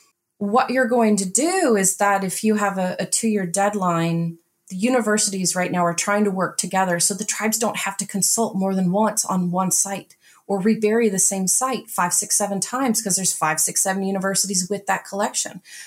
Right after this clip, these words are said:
A lot of us are working together to try to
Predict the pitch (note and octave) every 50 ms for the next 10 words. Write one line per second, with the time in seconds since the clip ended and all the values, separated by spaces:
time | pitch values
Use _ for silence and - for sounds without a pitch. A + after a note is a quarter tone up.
0 | - - - G3+ G3 F#3+ G3 G3 A3 C4 D4+ C#4+ A#3 - - G#3 G3 F#3 G3+ G3+
1 | G#3 - G3+ F#3+ F3+ - F#3 - G3 G3+ B3+ C#4 A#3 F3+ F3+ F#3 F#3 - - G#3+
2 | F#3+ - - - G3 F#3+ G3 G3 G3 F#3+ - - - A3 G#3 G3+ G3 G3 F#3+